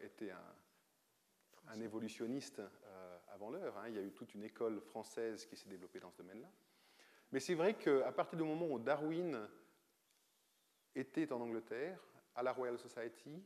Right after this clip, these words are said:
euh, le cercle des savants anglais a été beaucoup plus touché que le, le cercle des, des savants français.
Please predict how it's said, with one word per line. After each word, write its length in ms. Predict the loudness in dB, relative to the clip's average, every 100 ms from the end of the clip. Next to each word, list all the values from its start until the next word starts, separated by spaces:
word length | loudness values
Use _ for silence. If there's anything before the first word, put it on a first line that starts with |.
| -16 -10
euh, 400 | -6 -4 -4 -6 -8 -6
le 180 | -4 -2
cercle 520 | 2 2 4 2 4
des 240 | 4 2
savants 460 | 0 -2 2 2 2
anglais 420 | 2 4 4 2 -4 -12 -6
a 80 |
été 140 | -2 0
beaucoup 220 | 0 -2
plus 340 | -6 -8 -8 -12
touché 380 | -6 -4 0 0
que 100 | 0
le, 520 | -6 -8 -14 -12 -6
le 120 | -2 -2
cercle 320 | -2 -4 -6
des, 100 | -8 -8
des 80 | -8
savants 260 | -6 -6 -8
français. 380 | -10 -8 -8